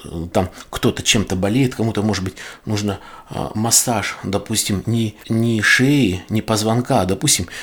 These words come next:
всей спины. Захотели люди, допустим, массировать там,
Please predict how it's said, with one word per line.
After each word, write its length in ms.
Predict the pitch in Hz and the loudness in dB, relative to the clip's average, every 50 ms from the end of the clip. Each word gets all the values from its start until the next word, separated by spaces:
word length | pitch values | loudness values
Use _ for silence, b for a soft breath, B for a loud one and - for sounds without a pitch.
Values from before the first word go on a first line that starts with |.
| B B B | B B B
всей 240 | B - - 123 120 | B 2 2 4 4
спины. 640 | - - - 95 92 80 78 76 78 78 85 98 b b b b b | 2 2 0 -2 -4 -4 -2 -4 -4 -6 -6 -8 b b b b b
Захотели 580 | 101 104 110 104 - 123 123 - 139 120 104 104 | -2 0 0 2 0 0 2 2 4 4 4 4
люди, 380 | 104 117 110 95 98 95 87 - - | 4 4 2 2 2 0 0 -2 -4
допустим, 400 | - 90 90 - 104 - - 92 | -6 -6 -4 -2 -2 0 0 2
массировать 520 | 92 101 98 - - 117 113 101 95 92 - | 2 2 2 2 4 4 2 2 0 0 0
там, 180 | 104 92 90 | -2 -2 -4